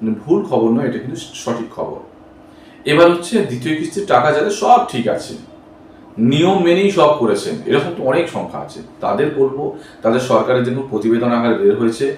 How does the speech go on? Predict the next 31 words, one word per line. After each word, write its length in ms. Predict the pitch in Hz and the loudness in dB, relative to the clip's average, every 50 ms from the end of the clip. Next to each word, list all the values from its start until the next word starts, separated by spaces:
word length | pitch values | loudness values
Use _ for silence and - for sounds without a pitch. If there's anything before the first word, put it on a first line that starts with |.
| - - - - | -10 -18 -10 -4
আপনাদের 340 | - 110 110 113 113 123 127 127 | -2 -2 0 0 0 0 0 0
টাকা 220 | 120 104 107 110 - 101 | 0 0 0 -2 -4 -2
কবে 220 | 98 95 101 98 - | -2 -2 -2 -2 -4
পাবেন, 280 | 85 - 85 85 78 71 - - - - - - - - - - - - - - - - | -4 -4 -4 -6 -8 -10 -14 -16 -20 -20 -20 -20 -20 -20 -20 -20 -20 -20 -20 -18 -6 0
আপনাদের 400 | - 127 131 135 139 139 151 143 | 0 2 2 2 2 0 0 2
টাকা 240 | - 113 110 123 127 123 | 4 2 4 2 2 0
কবে 160 | 120 120 123 123 135 | 0 0 2 2 2
পাবেন। 280 | 131 131 139 127 117 117 | 2 2 0 -2 -2 -2
এই 160 | 120 120 117 | -2 -2 0
যে 140 | 120 131 131 127 127 - - - - | 2 2 2 2 0 -4 -12 -12 -6
প্রতিবেদনে 500 | 123 123 123 135 131 135 127 127 120 117 | -4 -4 -2 0 2 2 2 2 2 2
দেখতে 240 | 101 104 101 - 135 | 0 0 0 0 2
পাচ্ছেন 360 | 127 120 - - - 131 127 127 - - - - - | 2 2 2 0 -2 -4 -6 -6 -8 -12 -16 -18 -10
যে 120 | 101 107 123 | -2 0 2
আপনাদের 360 | - - - 117 113 117 120 | 2 2 2 0 0 0 0
টাকা 220 | 120 - - 117 117 | 0 0 0 0 0
বলা 200 | 113 107 110 110 | 0 0 0 -2
হয়েছে 220 | 117 123 117 123 135 135 | -2 -2 -4 -4 -4 -4
যে 120 | 135 135 | -4 -4
ছাড়বে, 400 | - - 113 104 107 107 107 123 131 | -6 -4 0 0 2 2 2 2 2
মে 160 | 120 110 104 101 | 2 2 0 0
মাস 180 | 101 104 104 107 - | -2 -2 -4 -6 -6
থেকে 200 | - 113 135 - | -4 -2 -2 -2
ছাড়া 240 | - 95 92 90 90 | -2 -2 -4 -4 -4
শুরু 260 | 87 - 104 113 - - - - - - - - - - | -6 -8 -6 -2 -2 0 -2 -2 -6 -14 -20 -20 -12 -4
হবে, 280 | 110 110 110 104 101 - - - - - - - - | -2 0 0 0 0 -2 -4 -4 -8 -14 -12 -4 0
মে 80 | 120 135 131 | 2 4 4
মাস 180 | 113 107 110 110 - | 4 2 0 -2 0
থেকে 240 | 139 135 135 147 147 | 0 0 0 0 0
শুরু 280 | 135 131 123 127 135 139 139 | -2 -2 -2 0 0 0 0
হবে, 160 | 143 151 | 0 0